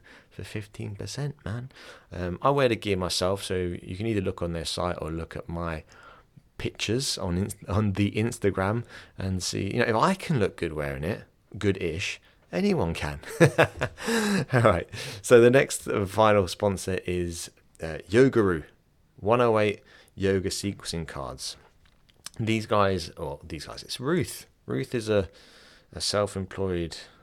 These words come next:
uh, entrepreneur like myself in a, in a little studio, grafting away, making these beautiful sequencing cards that allow you to build a, a good,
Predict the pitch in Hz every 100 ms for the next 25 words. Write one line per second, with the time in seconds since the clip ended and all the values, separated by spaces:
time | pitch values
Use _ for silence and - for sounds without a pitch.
0 | - 78 73 73 - 101 92 - 98 98
1 | 87 87 85 - 82 - 90 117 - -
2 | - - - - - _ - 82 82 78
3 | 78 90 87 82 82 - _ _ _ -
4 | - - 120 98 - 113 110 104 98 104
5 | 101 - - - _ - 98 98 - 95
6 | 90 87 90 90 87 87 87 82 104 101
7 | - 92 95 92 85 82 80 - 80 82
8 | - - - - 95 92 95 98 95 85
9 | 82 - 87 87 82 82 - - - -
10 | - - 85 101 98